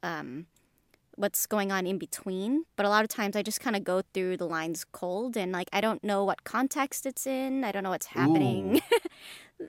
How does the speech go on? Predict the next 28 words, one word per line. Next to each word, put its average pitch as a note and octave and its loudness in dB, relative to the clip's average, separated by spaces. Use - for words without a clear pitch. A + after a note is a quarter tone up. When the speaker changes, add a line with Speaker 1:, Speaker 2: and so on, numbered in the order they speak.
Speaker 1:
Yeah, A#3 6
Speaker 2:
Oh. C#3 4
Speaker 1:
so A3+ 2
it, B3 4
Speaker 2:
Yeah, G3+ 4
like, C#3 2
Speaker 1:
it's C#3+ 2
a G4 6
Speaker 2:
I - 6
Speaker 1:
bit - 10
of A#3+ 4
a A3+ 0
challenge. F#3 0
<laughs> - -2
Speaker 2:
I F#3 2
was G#3+ 4
gonna C4+ 4
say, - -4
yeah, A3 2
'cause G3+ -2
there A3 8
are, G#3 8
there G3 6
are G3 10
so, G3+ 6
there F#3+ 6
are F#3+ 6
moments, G3 6